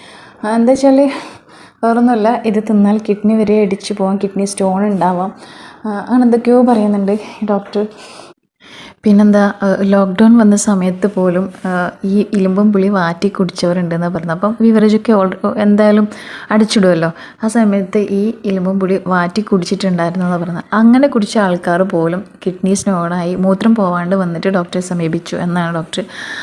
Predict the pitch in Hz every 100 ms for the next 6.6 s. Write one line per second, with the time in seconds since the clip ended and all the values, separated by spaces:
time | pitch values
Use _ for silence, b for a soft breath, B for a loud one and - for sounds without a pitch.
0 | B B - 214 226 226 175 165 - -
1 | 180 202 196 202 226 233 214 214 233 247
2 | 247 240 208 190 190 208 190 202 185 190
3 | 185 - 214 - - - - - - 180
4 | 180 185 - 233 233 202 196 196 202 196
5 | 185 196 180 175 175 170 202 185 175 180
6 | 180 220 311 226 202